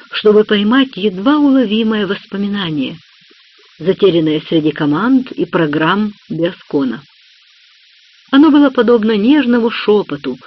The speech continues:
в гуле энергетической установки. Но сейчас он не мог уловить ничего, что способно было обнаружить ошибку вожака.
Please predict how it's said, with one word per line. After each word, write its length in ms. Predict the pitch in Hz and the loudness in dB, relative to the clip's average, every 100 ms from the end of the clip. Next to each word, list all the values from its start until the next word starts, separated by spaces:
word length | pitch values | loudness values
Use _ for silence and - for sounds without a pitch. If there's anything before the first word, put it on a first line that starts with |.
| - - - | -20 -20 -14
в 160 | 147 | -8
гуле 440 | 143 175 202 185 202 | -2 2 2 2 0
энергетической 920 | 175 170 151 143 156 170 160 - 160 - | 0 0 0 -2 -4 -4 -6 -10 -8 -8
установки. 760 | 165 - 160 147 131 - - 147 _ _ _ _ _ _ _ _ _ _ _ _ _ _ _ _ _ _ - | -10 -8 -4 -4 -6 -10 -14 -14 _ _ _ _ _ _ _ _ _ _ _ _ _ _ _ _ _ _ -2
Но 100 | 233 | -2
сейчас 380 | 240 - 311 294 | 0 0 0 2
он 140 | 269 | 2
не 80 | 247 | 2
мог 300 | 233 247 240 | 4 2 2
уловить 500 | 190 185 175 214 214 - - | 0 0 0 -2 -4 -14 -6
ничего, 600 | 214 277 - 185 147 143 139 _ _ _ _ _ _ - | -2 -2 -2 -4 -2 -4 -8 _ _ _ _ _ _ -8
что 220 | - 180 | -4 -4
способно 560 | - 170 240 269 254 | -4 -4 0 2 2
было 240 | 233 240 - | 2 0 0
обнаружить 640 | 147 151 147 185 202 202 | -4 -4 -2 -2 -4 -6
ошибку 420 | 151 - 151 - | -6 -4 -6 -6
вожака. 440 | 151 147 160 - | -6 -6 -8 -12